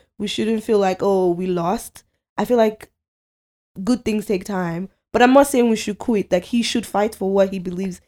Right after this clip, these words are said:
is his right. It's a good, uh, thing you're, you're showing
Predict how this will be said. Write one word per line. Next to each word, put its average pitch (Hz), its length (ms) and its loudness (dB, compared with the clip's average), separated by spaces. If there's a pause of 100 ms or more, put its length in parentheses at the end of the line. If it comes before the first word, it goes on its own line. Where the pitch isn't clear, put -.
(300)
is 196 200 0
his 185 200 -4
right. 190 220 0
It's 196 140 -4
a 202 60 2
good, 240 420 -2 (120)
uh, - 100 0 (280)
thing 220 120 -2
you're, 180 420 2
you're 185 220 0
showing 202 540 -2